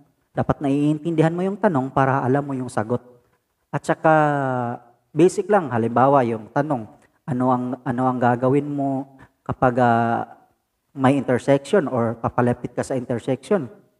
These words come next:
So, kapag may yung tamang sagot doon, kapag palap-, ah, palapit ka na sa intersection or may intersection, dapat mag-minor ka.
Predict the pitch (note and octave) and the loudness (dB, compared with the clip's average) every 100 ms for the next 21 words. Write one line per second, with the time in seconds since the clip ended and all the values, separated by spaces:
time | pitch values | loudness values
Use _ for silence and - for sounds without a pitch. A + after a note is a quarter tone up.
0 | _ _ _ _ - E3+ E3 - G3 G3 | _ _ _ _ 4 4 6 0 0 0
1 | G3 G3+ - G3+ G3 G3+ G3 G3 F#3+ G3 | -4 -6 -10 -4 -4 -4 -8 -4 -2 -2
2 | F#3+ G#3+ G#3 A3 F3 C3+ C#3 - - - | -2 -2 -4 -4 0 0 0 -8 -16 -16
3 | - F3+ E3+ - _ _ - D3+ E3 - | -6 -6 -6 -14 _ _ 2 4 2 -2
4 | - D3 D3 - D#3 E3 F#3 - F3 F3 | -4 0 0 2 2 2 0 -2 -2 -2
5 | E3 F3+ E3+ G#3 G#3 C3 B2+ D3 D3 E3+ | -2 -2 -2 -4 -6 -8 -6 -4 -4 -4
6 | D#3+ D#3 D#3+ D#3 - - C3 C#3+ G3+ - | -4 -4 -6 -6 -8 -8 -10 -10 -12 -12
7 | - D#3 F3+ G#3+ B2 - C#3+ - - | -12 -12 -8 -4 -4 -2 -4 -4 -10